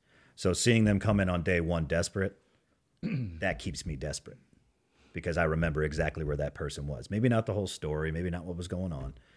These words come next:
but that desperation, I get to see that and I hold on to that.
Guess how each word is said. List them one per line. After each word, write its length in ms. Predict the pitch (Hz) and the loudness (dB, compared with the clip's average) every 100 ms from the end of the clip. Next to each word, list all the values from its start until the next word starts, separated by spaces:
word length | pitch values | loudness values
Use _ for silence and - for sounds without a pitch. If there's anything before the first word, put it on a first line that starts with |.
| _ | _
but 140 | - 85 | -4 2
that 160 | 92 | 2
desperation, 680 | 87 90 - 78 82 82 69 - _ _ _ _ _ _ - | 4 0 0 -2 0 0 -4 -10 _ _ _ _ _ _ -4
I 120 | 87 | -2
get 160 | 85 82 | 0 -2
to 80 | |
see 200 | 80 90 85 | -2 -2 0
that 300 | 73 69 - | -2 -2 -6
and 100 | 85 | -6
I 80 | 78 | -2
hold 240 | 76 80 | 0 0
on 160 | 76 73 | -2 -4
to 100 | 62 | -8
that. 200 | 58 52 | -12 -16